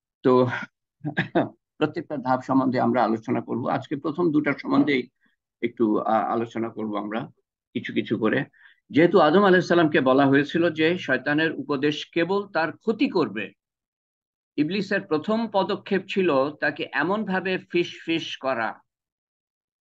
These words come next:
যা কোরআন শরীফে ওয়াসওয়াস হিসাবে উল্লেখ করা হয়েছে। ফিসফিসকে কোরআন শরীফ বলছে ওয়াসওয়াস, ওয়াসওয়াসা, মনের মধ্যে ঢেলে দেয়।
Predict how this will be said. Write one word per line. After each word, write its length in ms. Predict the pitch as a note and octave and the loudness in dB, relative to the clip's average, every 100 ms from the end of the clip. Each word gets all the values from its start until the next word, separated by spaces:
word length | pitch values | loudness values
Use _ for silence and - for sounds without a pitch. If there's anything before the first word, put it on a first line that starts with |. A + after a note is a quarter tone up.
| _ _ | _ _
যা 160 | A#2+ B2+ | -6 -6
কোরআন 560 | - B2+ - D3 E3 | -6 -8 -2 0 0
শরীফে 720 | D#3 E3 D3 D3 B2+ G#2+ C3 - _ _ _ _ _ _ - | 0 -2 -2 0 -2 -4 -6 -14 _ _ _ _ _ _ -14
ওয়াসওয়াস 840 | G#2+ C3 - - C3 D#3 D#3+ - C3 | -6 -4 -4 -4 2 4 4 0 -6
হিসাবে 600 | B2+ C#3+ B2 A#2+ B2+ E3+ - _ _ _ _ | -4 -2 -2 -2 -4 -6 -14 _ _ _ _
উল্লেখ 340 | B2+ B2+ B2+ - _ _ _ _ _ _ | -4 -2 -4 -8 _ _ _ _ _ _
করা 260 | A#2+ A#2 G#2+ | -4 -4 -4
হয়েছে। 460 | G#2 F#2+ - G2 - _ _ _ _ - - | -6 -8 -12 -14 -16 _ _ _ _ -20 -4
ফিসফিসকে 580 | B2 A#2 - D3+ - F#3 | -2 -2 -2 -2 0 -4
কোরআন 260 | D3+ B2+ A#2+ | -2 -2 -2
শরীফ 220 | B2+ A#2 | -2 -2
বলছে 280 | A#2 - C#3+ | -4 -6 -4
ওয়াসওয়াস, 720 | B2 A#2+ A#2 G#2 - - - _ _ _ _ _ _ _ _ _ _ _ _ _ _ _ _ _ _ _ _ B2 | -2 -4 -6 -8 -8 -14 -20 _ _ _ _ _ _ _ _ _ _ _ _ _ _ _ _ _ _ _ _ -2
ওয়াসওয়াসা, 520 | C#3+ - B2+ - G2 | -2 0 -2 -2 -6
মনের 320 | - C3+ C3+ | -2 2 2
মধ্যে 280 | C#3 C3+ A#2+ | 2 2 0
ঢেলে 440 | A2+ - C3+ C3+ | -2 -2 2 4
দেয়। 240 | A#2+ - | 2 -2